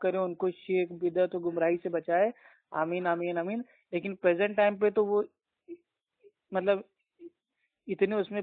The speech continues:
फंसी हुई है कि उसको निकालना बहुत जरूरी है और ये आपकी जिम्मेदारी है। अब आप उसको कैसे निकालते हैं,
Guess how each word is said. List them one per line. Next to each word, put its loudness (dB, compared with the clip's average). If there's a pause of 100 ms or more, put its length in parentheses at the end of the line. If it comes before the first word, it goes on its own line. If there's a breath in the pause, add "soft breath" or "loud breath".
फंसी 0
हुई 2
है 4
कि -8
उसको 2
निकालना 2
बहुत -2
जरूरी 4
है 4
और 2
ये 0
आपकी 2
जिम्मेदारी 2
है। -8 (580)
अब 4
आप 4
उसको -4
कैसे 4
निकालते 2
हैं, 0